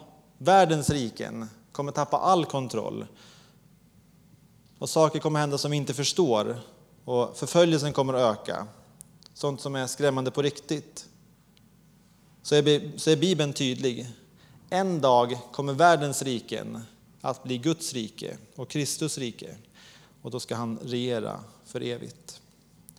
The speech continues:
Och som, om vi ska ha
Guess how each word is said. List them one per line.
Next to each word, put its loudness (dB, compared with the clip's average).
Och -2
som, 2
om -2
vi 4
ska 2
ha 8